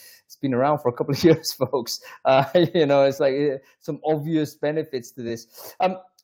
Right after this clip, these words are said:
Ryan, over to you on programmatic. Why do you think there is that lag? I mean, we always like to say, you know, U S is ahead by this, that, and the other. Um, okay, great. Um, but it,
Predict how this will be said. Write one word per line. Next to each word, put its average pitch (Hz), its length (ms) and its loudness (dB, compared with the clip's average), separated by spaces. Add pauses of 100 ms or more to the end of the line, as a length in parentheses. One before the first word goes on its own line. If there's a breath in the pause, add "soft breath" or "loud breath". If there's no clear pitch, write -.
Ryan, 220 320 0 (300)
over 269 200 -2
to - 160 -8
you 214 140 -4
on 196 120 -6
programmatic. 156 580 -4
Why 185 240 -2
do 320 60 -10
you - 180 -20
think 277 180 -8
there 208 100 -2
is 143 260 -8
that 104 180 -4
lag? 110 340 -4
I 107 40 -8
mean, 127 160 -8
we 147 100 -4
always 208 280 -2
like 160 160 -4
to 151 60 -16
say, 151 160 -8
you 147 100 -6
know, 139 180 -6
U 127 240 -6
S 151 160 -8
is 147 80 -10
ahead 113 400 -2
by 107 100 -6
this, 113 220 -14
that, 110 180 -8
and 101 80 -14
the 101 80 -12
other. 110 240 -8 (300 loud breath)
Um, 143 260 0
okay, 190 220 -4
great. 151 380 -4 (100)
Um, 143 280 -4
but 156 200 -6
it, - 100 -20